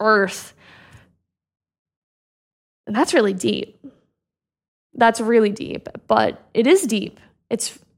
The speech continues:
it's really deep. And the reason why we have the university and the reason why we're teaching people how to do this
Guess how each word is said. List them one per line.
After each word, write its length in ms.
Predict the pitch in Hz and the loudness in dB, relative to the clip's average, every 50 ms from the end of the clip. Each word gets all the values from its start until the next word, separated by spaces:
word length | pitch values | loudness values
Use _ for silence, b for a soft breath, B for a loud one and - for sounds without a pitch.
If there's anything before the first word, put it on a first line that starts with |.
| _ _ _ - | _ _ _ -10
it's 140 | 233 - | -8 -8
really 340 | 214 190 208 247 269 269 269 | -6 -4 -2 -2 0 0 -2
deep. 320 | 220 - 123 123 113 - - - | -2 -2 -4 -8 -8 -10 -12 -8
And 500 | - 208 202 190 196 202 196 202 214 - - b b b b b b b b b b _ _ _ _ _ _ _ - | -4 -2 0 0 0 0 -2 -4 -6 -8 -12 b b b b b b b b b b _ _ _ _ _ _ _ -8
the 100 | 226 220 | -4 -2
reason 300 | 202 247 285 277 285 269 | 0 0 2 2 4 4
why 160 | 262 254 247 | 4 4 4
we 100 | 240 240 | 4 4
have 140 | 226 214 208 | 2 2 2
the 60 | 214 | 2
university 920 | 220 220 214 214 202 220 226 262 269 - 262 226 214 214 214 240 262 254 | 2 2 2 4 4 4 4 4 2 0 -2 -2 0 0 0 0 0 -2
and 100 | - 226 | -2 -2
the 60 | 214 | 0
reason 220 | 214 214 214 220 | 0 0 0 2
why 80 | 214 208 | 2 2
we're 100 | 202 208 | 2 0
teaching 360 | 202 - 240 233 - 269 240 | -2 -4 -4 -4 -4 -4 -4
people 220 | 233 233 214 220 220 | -4 -2 -2 0 0
how 80 | 220 | 2
to 140 | 202 202 196 | 2 0 0
do 160 | 190 208 202 | -2 -2 -2
this 480 | 196 196 202 208 214 - - - - | 0 0 0 0 -2 -6 -10 -12 -14